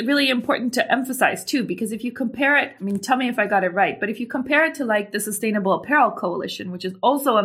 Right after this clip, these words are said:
membership organization, that's only a membership organization of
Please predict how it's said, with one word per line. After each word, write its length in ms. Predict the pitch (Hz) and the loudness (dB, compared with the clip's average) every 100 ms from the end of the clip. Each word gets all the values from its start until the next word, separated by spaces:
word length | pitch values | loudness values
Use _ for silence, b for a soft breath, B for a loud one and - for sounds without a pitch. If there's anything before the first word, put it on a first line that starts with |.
| 190 | 2
membership 400 | 180 175 170 185 | -2 -4 -4 -8
organization, 840 | 170 175 175 180 - - - 180 180 b b b - | -6 -8 -8 -10 -8 -8 -8 -10 -12 b b b 2
that's 200 | 247 - - | 2 0 2
only 340 | 262 285 262 | 2 2 2
a 40 | 220 | 2
membership 500 | 208 196 196 202 - | 2 2 -2 -2 -2
organization 720 | 196 196 190 190 185 190 | -2 -2 -4 -4 -4 -2
of 80 | 185 | -4